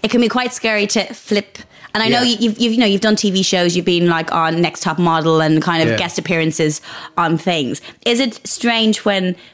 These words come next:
Speaker 1: when you, you know, you're the person who captures a moment, and then suddenly you're sitting here opposite me, and I'm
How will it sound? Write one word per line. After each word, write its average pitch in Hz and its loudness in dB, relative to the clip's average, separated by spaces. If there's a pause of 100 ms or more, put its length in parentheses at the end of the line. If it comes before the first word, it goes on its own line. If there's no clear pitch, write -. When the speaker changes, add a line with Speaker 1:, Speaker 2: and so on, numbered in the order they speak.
(100)
Speaker 1:
when 196 2
you, 180 2 (400)
you 196 2
know, 190 2
you're 226 2
the 226 0
person 208 0
who 180 0
captures 180 -6
a 185 0
moment, 170 0
and 175 -2
then 170 0
suddenly 190 0
you're 185 2
sitting 185 -2
here 175 2
opposite 170 -4
me, 170 2
and 160 2
I'm 175 0